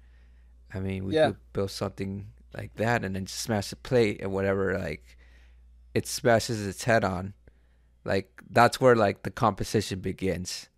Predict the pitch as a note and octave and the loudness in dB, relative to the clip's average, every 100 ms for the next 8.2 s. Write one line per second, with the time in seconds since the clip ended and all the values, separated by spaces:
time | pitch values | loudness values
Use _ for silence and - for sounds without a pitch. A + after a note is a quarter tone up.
0 | - D3+ F3 - G#2+ - G#2 - F#2+ - | 2 6 6 4 -2 -2 -6 -2 -4 0
1 | - F#2+ - _ _ G2 G2 E2 F#2+ - | 0 0 -2 _ _ -6 -6 -6 -10 -14
2 | _ _ _ _ D#3 D3+ D3 D#3 E3 D#3+ | _ _ _ _ 2 6 6 6 6 4
3 | D#3 A2 - - _ - E3 B3 E3 - | 4 0 -2 -12 _ 2 6 8 6 4
4 | E3+ D#3+ - G3 E3 F3+ G3 F3+ D3 D3+ | 2 0 2 2 8 10 10 6 4 6
5 | E3 D#3 C#3 - - C#3+ - C#3+ - E3 | 8 6 2 -4 0 0 2 0 0 0
6 | D3 - C#3+ C#3 G#3 E3+ F#3 F#3+ - - | 0 2 2 4 2 4 4 4 0 -6
7 | - C3+ D3 E3 - - E3+ F3+ G3 G#3+ | 0 4 6 4 0 0 2 2 0 -4
8 | - | -6